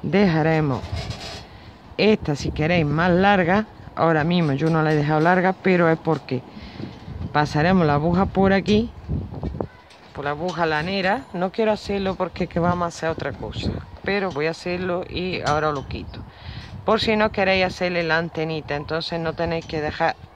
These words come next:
esto tan largo. Pero esto nos va a servir que nos quede más fijo el Grammy,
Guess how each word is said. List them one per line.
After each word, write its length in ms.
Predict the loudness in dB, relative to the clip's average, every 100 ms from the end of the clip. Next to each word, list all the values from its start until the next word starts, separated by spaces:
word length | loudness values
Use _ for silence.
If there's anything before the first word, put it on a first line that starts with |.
| -10
esto 460 | -4 -4 -4 -8 -8 -10 -16 -16 -4
tan 240 | 0 0 0
largo. 320 | -2 -4 -18 -20 -20 -20 -16 -16 -10 0
Pero 260 | 4 6 4
esto 220 | 4 4
nos 180 | 4 4
va 100 | 2
a 40 |
servir 480 | 2 0 2 0 -2 -14 -2
que 180 | 2 4
nos 140 | 2
quede 480 | 0 2 4 2 0 -6 -20 -20 -20 -20 -20 -20 -20 -12 -2
más 340 | 2 4 2 0
fijo 540 | 2 4 2 0 -4 -10 -2
el 240 | 0 2
Grammy, 380 | 0 0 -2